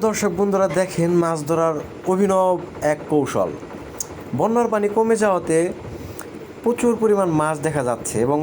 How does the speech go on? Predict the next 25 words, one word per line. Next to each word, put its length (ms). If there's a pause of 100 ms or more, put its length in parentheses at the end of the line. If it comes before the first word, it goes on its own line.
মাছগুলো 400 (160)
বিভিন্ন 280 (140)
জায়গায় 300
লুকিয়ে, 300 (280)
লুকিয়ে 340
রয়েছে। 300 (600)
দেখেন 220 (100)
দেয়ালের 400
চিপায় 320
কীভাবে 260 (100)
মাছগুলো 400
লুকিয়ে 260
রয়েছে 300
এবং 120 (440)
ওই 160
মাছগুলো 320 (140)
কাঠি 300
দিয়ে 200
কী 140
করে 140 (120)
বের 220
করে 200
আনতেছে। 360 (1120)
প্রচুর 320 (100)
পরিমাণ 300